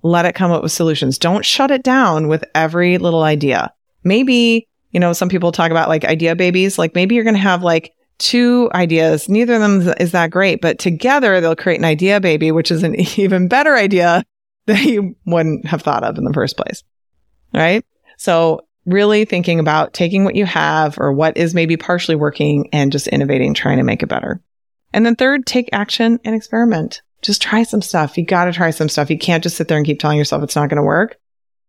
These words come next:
You know, let's just take some action and experiment. It feels better to be trying to figure it out than to just be sitting there not figuring it out,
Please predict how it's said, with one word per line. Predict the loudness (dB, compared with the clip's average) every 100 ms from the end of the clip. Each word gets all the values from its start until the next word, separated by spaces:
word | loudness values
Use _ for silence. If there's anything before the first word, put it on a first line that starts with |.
| _
You | -2
know, | 2 2 0 -2
let's | -2
just | -2 -2
take | -2 -2
some | -2 -2
action | -2 -2 0
and | 0
experiment. | 0 -2 0 0 0
It | -2
feels | -2 0
better | 0 0 2
to |
be | 0
trying | -2 -2 0 2 2 2 4 2 -2
to | -4
figure | -2 2 2
it | 2
out | 2 0 -4 _ _ _ -2
than | -2
to | 0
just | 0 -2 0
be | 0 2 2 0 -4
sitting | -4 0 2 2
there | 2 2 0 -2 -6 _ _ -2
not | 0 0 -2
figuring | -2 -2 -2
it | -2
out, | -4 -6